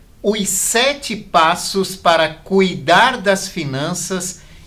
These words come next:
e começar a investir, aplicar recursos. Patrícia, obrigado pela sua participação.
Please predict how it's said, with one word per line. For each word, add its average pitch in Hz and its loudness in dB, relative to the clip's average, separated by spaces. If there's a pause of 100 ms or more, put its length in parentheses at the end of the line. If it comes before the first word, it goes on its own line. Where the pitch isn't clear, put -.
(100)
e 190 0
começar 196 2
a 170 4
investir, 196 -4
aplicar 196 0
recursos. 233 -4 (420)
Patrícia, 180 -2
obrigado 151 -2
pela 120 -6
sua 117 -8
participação. 107 -10